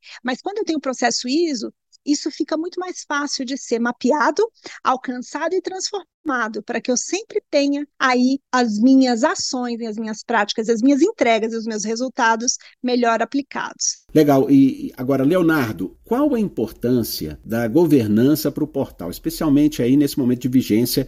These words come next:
Speaker 2: é, única da, da quatorze mil cento e trinta e três? A governança pode acrescentar algo a mais aí, a, a qualidade, confiabilidade do serviço que a plataforma entrega pros seus clientes?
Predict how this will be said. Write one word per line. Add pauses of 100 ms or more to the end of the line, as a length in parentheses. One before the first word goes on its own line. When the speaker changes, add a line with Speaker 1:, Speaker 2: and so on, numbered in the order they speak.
Speaker 2:
é, (160)
única
da,
da
quatorze
mil
cento
e
trinta
e
três?
A
governança
pode
acrescentar
algo
a
mais
aí,
a,
a
qualidade,
confiabilidade
do
serviço
que
a
plataforma
entrega
pros
seus
clientes?